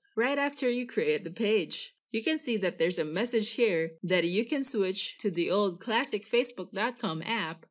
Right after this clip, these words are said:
for forty-eight hours so that you can manage your Facebook page. As you can see, Facebook shows and reminds you of the steps that you must accomplish so that your Facebook page details are complete.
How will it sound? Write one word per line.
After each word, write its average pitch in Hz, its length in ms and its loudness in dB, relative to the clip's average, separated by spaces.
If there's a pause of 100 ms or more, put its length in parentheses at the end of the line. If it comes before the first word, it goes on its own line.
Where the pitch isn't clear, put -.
for 233 160 0
forty-eight 233 600 2
hours 180 720 -2
so 208 220 -2
that 165 280 -2
you 247 100 0
can 269 200 0
manage 175 420 -2
your 233 100 2
Facebook 185 440 -4
page. - 560 -6 (480)
As 175 200 0
you 180 60 -2
can 160 160 -4
see, 180 480 6 (340)
Facebook 277 320 4
shows 202 400 2
and 175 140 -4
reminds 185 540 0
you 175 140 -2
of 175 140 -4
the 180 80 0
steps 196 380 4
that 165 200 -2
you 190 60 -4
must 180 260 2
accomplish 214 760 -4 (220)
so 240 160 8
that 233 300 2
your 254 100 0
Facebook 254 520 0
page 208 400 0
details 202 460 -4
are 180 120 -4
complete. 202 640 -6